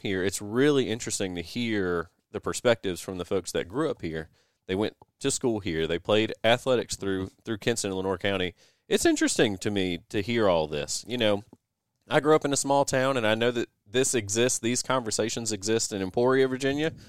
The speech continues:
but it's really neat to help me get ingrained into Kinston's, uh, fabric, too, to hear all these stories. And,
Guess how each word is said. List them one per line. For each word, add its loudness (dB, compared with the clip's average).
but 4
it's 0
really 2
neat -2
to 0
help 4
me 2
get 0
ingrained -2
into -2
Kinston's, -4
uh, 2
fabric, 2
too, 0
to -2
hear 0
all 4
these -4
stories. -2
And, -8